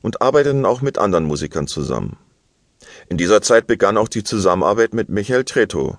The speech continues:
ein Toningenieur, der später der Band abba bei ihrer Soundentwicklung half.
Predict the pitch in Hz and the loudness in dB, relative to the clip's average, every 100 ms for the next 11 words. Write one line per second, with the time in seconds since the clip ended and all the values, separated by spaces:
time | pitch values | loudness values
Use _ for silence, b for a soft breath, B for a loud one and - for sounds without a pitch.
0 | _ - - 104 110 123 120 113 113 110 | _ -10 -4 -2 -2 -2 0 2 2 2
1 | B B B B 110 - 110 123 117 104 | B B B B -6 -2 0 2 2 2
2 | 92 87 - 95 117 110 113 101 107 113 | 2 0 0 2 2 2 0 2 0 0
3 | 98 78 69 73 - 65 - 53 50 - | -2 -2 -4 -6 -6 -8 -6 -8 -8 -12